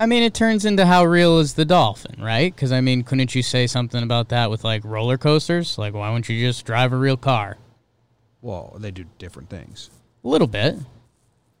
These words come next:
Speaker 2: I mean, a lot of it, Jake. Roller
Speaker 1: I
Speaker 2: coasters
Speaker 1: mean, a
Speaker 2: do, like,
Speaker 1: crazy roller coaster, yes.
Speaker 2: roller
Speaker 1: But,
Speaker 2: coasters
Speaker 1: like,
Speaker 2: do
Speaker 1: the original roller coaster is what I'm saying.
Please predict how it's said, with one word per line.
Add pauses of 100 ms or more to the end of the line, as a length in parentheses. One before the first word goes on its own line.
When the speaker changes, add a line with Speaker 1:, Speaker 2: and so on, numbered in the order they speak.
(400)
Speaker 2:
I
mean,
a
lot
of
it,
Jake.
Roller
Speaker 1:
I
Speaker 2:
coasters
Speaker 1:
mean,
a
Speaker 2:
do,
like,
Speaker 1:
crazy
roller
coaster,
yes.
Speaker 2:
roller
Speaker 1:
But,
Speaker 2:
coasters
Speaker 1:
like,
Speaker 2:
do
Speaker 1:
the
original
roller
coaster
is
what
I'm
saying.